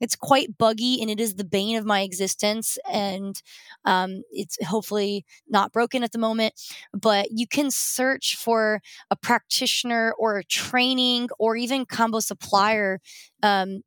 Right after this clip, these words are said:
in your area. Um, that, and you can sc-, you can filter people by their qualifications. You can see their certifications. You can see what other expertises they have, how long they've been practicing. You can see reviews written by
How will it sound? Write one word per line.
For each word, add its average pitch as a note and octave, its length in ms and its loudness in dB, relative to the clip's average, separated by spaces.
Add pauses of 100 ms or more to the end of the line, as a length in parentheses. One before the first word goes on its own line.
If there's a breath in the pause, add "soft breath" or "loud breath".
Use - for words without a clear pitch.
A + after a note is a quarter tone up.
in A#3 160 2
your G3+ 180 -2
area. G#3+ 640 2 (480 soft breath)
Um, F#3+ 720 0 (640)
that, G3 320 4 (180)
and B3 160 2
you B3+ 80 0
can B3+ 160 -2
sc-, - 280 -2
you B3 200 -2
can A3 320 -2
filter A#3+ 420 0
people G#3+ 380 -2
by G3 460 2 (280 soft breath)
their G#3 120 0
qualifications. G#3+ 920 0
You G#3+ 80 -4
can G#3 140 -4
see A3 180 -2
their G#3 140 0
certifications. G3+ 1000 -4
You G#3 160 -4
can G#3 220 -4
see G#3 420 -2 (340 loud breath)
what A3 160 4
other G#3 500 2
expertises G3+ 800 -2
they G3+ 120 2
have, F#3 400 2
how F#3 160 0
long G3 380 2
they've G3+ 180 -2
been G#3 160 -4
practicing. G3 720 -2 (220 loud breath)
You A3 100 -2
can G#3+ 100 -2
see G#3+ 160 -4
reviews G3 560 -2
written G3+ 300 -4
by F#3 160 4